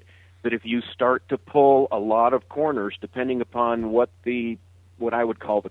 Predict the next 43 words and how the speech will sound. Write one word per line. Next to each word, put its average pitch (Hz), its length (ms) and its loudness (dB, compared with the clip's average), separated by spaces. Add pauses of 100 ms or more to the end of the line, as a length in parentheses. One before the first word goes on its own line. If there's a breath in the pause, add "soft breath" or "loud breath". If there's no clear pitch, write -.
coefficient 120 480 -2
of 98 80 -8
friction 101 400 -4
is 98 200 -6
across 110 380 -2
that 101 180 -4
corner. 117 380 -2 (320 soft breath)
If - 100 -10
it's - 140 -10
a 101 140 -14
smooth 156 300 4
corner, 143 420 0 (400 soft breath)
you 117 100 -6
can 117 100 -2
get 120 140 2
away 120 240 4
with 98 200 -4
it. 87 120 -10
If 95 160 -10
it 107 140 -6
gets, 117 240 2 (260)
starts 120 380 0
to 127 60 -2
get 127 320 0
rough 123 360 4 (100)
and 110 100 -6
you 104 100 -4
start 113 260 -2
developing 110 540 0
some 95 140 -10
drag, 107 520 -2 (560)
you 107 120 -8
get 117 200 0
two 139 140 -2
or 127 60 2
three 120 200 -4
corners, 117 560 0 (400 soft breath)
and 110 280 0
the 104 80 -2
robot 117 380 4
has 110 240 -4
the 92 100 -8
torque, - 440 0